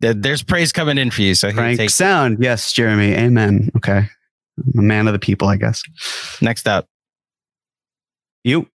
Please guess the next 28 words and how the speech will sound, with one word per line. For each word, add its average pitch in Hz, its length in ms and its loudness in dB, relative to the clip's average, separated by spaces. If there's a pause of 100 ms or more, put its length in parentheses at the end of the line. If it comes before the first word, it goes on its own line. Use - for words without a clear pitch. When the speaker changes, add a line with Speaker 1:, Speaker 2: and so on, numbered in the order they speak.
(400)
Speaker 1:
Oh, 160 140 0
Speaker 2:
Mm-hmm. 120 80 -2
Speaker 1:
Carolina 180 400 0
Knicks 185 260 -2
Speaker 2:
Yeah. - 40 -12
Speaker 1:
fan. 127 360 -2
Biggest 170 320 -2
loser 165 300 0
this 143 160 -2
deadline, 101 440 0
Bulls 127 340 0
or 123 60 -2
Heat? 110 340 -2 (400)
Speaker 2:
Yes. 107 460 0 (1040)
Speaker 1:
Uh, - 240 -4
Miami. 139 960 0
<laughs> - 60 -20 (720)
Uh, - 80 -6 (120)
so 175 180 0
Miami 190 680 0
is 123 420 0
interesting 110 580 -2
because 113 380 -4
they 151 180 0
were, 147 460 0 (2250)
from 160 300 0
what 170 180 0
I, 170 220 -2